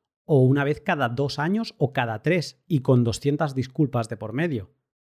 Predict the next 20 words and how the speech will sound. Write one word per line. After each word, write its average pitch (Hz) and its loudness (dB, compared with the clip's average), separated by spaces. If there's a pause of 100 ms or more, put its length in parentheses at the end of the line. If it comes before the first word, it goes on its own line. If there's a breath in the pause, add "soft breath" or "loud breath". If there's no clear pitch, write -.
"Ah, 160 -6
es 160 -4
que 151 0
no 147 0
sé, 156 -12
es - -10
que 156 -8
China 175 -4
ahora 165 -2
compra 165 -4
demasiado 165 -4
este 160 -6
producto 156 -4
y 156 -2
nos 143 -6
ha - -4
encarecido". 151 -4
O 143 -2
sea, 147 -4
siempre, 165 -2